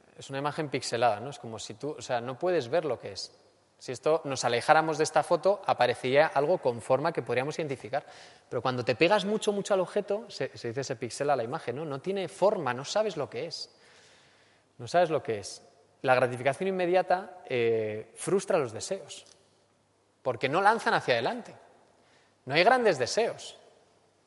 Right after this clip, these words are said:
Hombre, ya, un fin de semana y poco más, ¿no? Entonces le preguntas a los chavales, "Oye, la, el verano", "Uy, el verano". Yo sé qué voy a hacer mañana y ya está. Pero este vie-, este fin de semana vas a venir, bueno, no sé, llámame el viernes,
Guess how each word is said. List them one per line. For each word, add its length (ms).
Hombre, 280
ya, 200
un 80
fin 160
de 80
semana 360
y 60
poco 240
más, 240
¿no? 120
Entonces 280
le 80
preguntas 260
a 60
los 80
chavales, 340
"Oye, 200
la, 280
el 120
verano", 420
"Uy, 220
el 80
verano". 240
Yo 60
sé 100
qué 40
voy 80
a 40
hacer 200
mañana 460
y 100
ya 80
está. 440
Pero 140
este 180
vie-, 140
este 260
fin 160
de 80
semana 380
vas 180
a 60
venir, 320
bueno, 240
no 80
sé, 160
llámame 320
el 80
viernes, 500